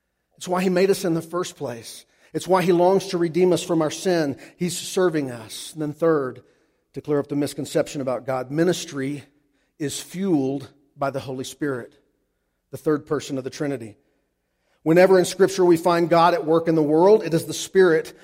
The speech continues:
who is getting it done. In Genesis chapter one, verse two, Scripture says, "Earth was without form and void, and darkness was over the face of the deep, and the Spirit of God was hovering over the face of the water,"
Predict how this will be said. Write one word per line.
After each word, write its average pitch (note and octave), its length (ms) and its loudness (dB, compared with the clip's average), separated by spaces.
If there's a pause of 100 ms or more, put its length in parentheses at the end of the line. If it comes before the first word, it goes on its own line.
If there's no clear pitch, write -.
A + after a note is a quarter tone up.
(120)
who F3+ 120 2
is D#3+ 120 4
getting E3 320 4
it D#3+ 160 -6
done. D3+ 400 -2 (400)
In D#3+ 100 -4
Genesis F3+ 380 0
chapter F3+ 340 0
one, E3 240 2
verse D#3+ 240 -2
two, F3 420 2 (200)
Scripture F#3 340 -2
says, D#3+ 360 0
"Earth F#3+ 340 0 (240)
was D#3+ 160 -4
without E3+ 320 4
form F3+ 420 4
and D3+ 220 -4
void, D#3 400 4 (180)
and D3 160 -6
darkness F3+ 420 2
was D#3+ 160 -4
over E3+ 160 2
the D#3 120 2
face F3+ 340 0
of D#3+ 120 -4
the E3 60 -2
deep, E3 300 -2
and D#3+ 100 -4
the D3+ 40 -4
Spirit F#3+ 400 0
of D3+ 120 -4
God D#3 280 0
was D3+ 120 -8
hovering E3 580 -4
over D3+ 200 -6
the C#3+ 60 -4
face D#3 340 -4
of C#3 80 -14
the C#3+ 80 -4
water," C3+ 440 -4